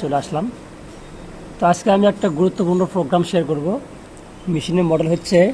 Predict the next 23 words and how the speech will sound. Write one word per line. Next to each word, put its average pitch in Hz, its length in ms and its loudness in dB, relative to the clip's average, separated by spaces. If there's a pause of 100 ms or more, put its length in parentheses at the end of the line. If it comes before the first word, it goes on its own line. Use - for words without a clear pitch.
(840)
এইচই 180 500 4 (500)
আটশো 190 420 -4 (320)
এ 160 120 0 (880)
হাইপেন 165 440 0
টু। 156 180 0 (1080)
এটা 180 180 -2
হচ্ছে 214 240 -2 (120)
ব্রাদার 180 440 2
মেশিন, 196 340 2 (600)
ব্রাদার 170 340 2
বাটন 147 320 -2
হোল 165 200 0
মেশিন। 180 260 -4 (1040)
তো 214 100 -8 (100)
আপনারা 185 320 0
দেখেন, 190 460 2 (840)
এই 180 100 2
মেশিনের 208 480 0 (140)
অনেক 196 240 2
সময় 208 320 2 (140)
ইন্টারভিউ 190 420 4
দিতে 175 200 2
গেলে 175 240 2